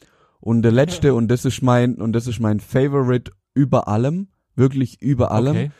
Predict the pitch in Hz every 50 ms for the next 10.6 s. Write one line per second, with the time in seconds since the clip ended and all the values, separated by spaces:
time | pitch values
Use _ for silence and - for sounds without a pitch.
0 | _ _ _ _ - - 120 120 117 131 131 127 127 - 127 120 117 123 120 113
1 | - 135 - 117 - 135 123 127 139 - - 120 117 120 120 120 - 139 139 -
2 | 127 120 120 127 131 - 127 127 131 135 - - 107 107 107 107 - - - -
3 | - 143 147 - - - - - - - - - 165 165 - - - - - -
4 | 135 135 139 135 120 110 107 107 107 104 107 110 123 143 135 - 135 - - 127
5 | 110 117 123 123 135 147 160 160 - _ _ _ _ _ _ _ _ _ _ _
6 | _ _ _ _ - 120 113 - - 127 123 117 117 117 110 95 117 120 120 -
7 | 131 123 117 - - - - _ _ _ _ - 104 - - 110 101 95 - 120
8 | 123 127 - - 127 127 123 120 123 - _ _ - 104 104 98 - - 107 101
9 | 101 98 - _ _ _ - 95 95 98 98 98 92 - 87 95 98 98 92 -
10 | 92 95 92 - - - 98 98 95 - -